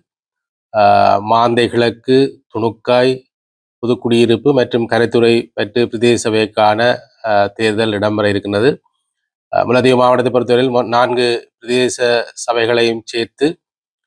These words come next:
மொத்தமாக எண்பத்தி ஏழாயிரத்தி எண்ணூறு, அஹ், பேர் வாக்களிக்கிறதுக்கு தகுதி பெற்றிருக்கிறார்கள். அஹ், நான்கு பிரதேச சபைகளிலும் நாற்பத்தி ஒரு,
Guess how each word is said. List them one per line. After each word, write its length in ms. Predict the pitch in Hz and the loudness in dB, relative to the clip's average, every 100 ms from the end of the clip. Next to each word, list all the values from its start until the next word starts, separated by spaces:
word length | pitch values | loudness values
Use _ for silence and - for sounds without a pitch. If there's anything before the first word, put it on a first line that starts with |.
| _ 123 | _ -6
மொத்தமாக 400 | - 135 127 139 | 0 2 2 2
எண்பத்தி 400 | 127 131 131 139 | 2 0 2 2
ஏழாயிரத்தி 540 | 135 135 131 131 135 | 4 4 2 0 0
எண்ணூறு, 580 | 120 127 135 139 135 131 120 - _ _ _ _ - | -2 0 2 4 4 2 0 -6 _ _ _ _ -10
அஹ், 340 | 104 101 101 | -6 -4 -6
பேர் 260 | 101 131 131 | -2 -2 2
வாக்களிக்கிறதுக்கு 1120 | 120 120 123 117 110 110 107 104 123 117 117 | 2 2 0 -4 -4 -6 -6 -4 -4 -4 -4
தகுதி 280 | 117 117 110 | -4 -2 -2
பெற்றிருக்கிறார்கள். 800 | 110 104 104 92 101 92 135 165 - _ _ _ _ _ _ - | -4 -4 -6 0 0 0 -2 -4 -8 _ _ _ _ _ _ 0
அஹ், 720 | 101 104 107 104 107 - 98 | 2 4 2 2 0 -6 -6
நான்கு 340 | 120 131 127 | 0 2 2
பிரதேச 340 | 123 131 139 127 | 2 4 4 4
சபைகளிலும் 760 | 131 123 127 123 123 123 165 | 2 0 2 2 0 0 -2
நாற்பத்தி 520 | 135 123 127 135 131 | 0 0 0 -4 0
ஒரு, 240 | 131 123 | 0 2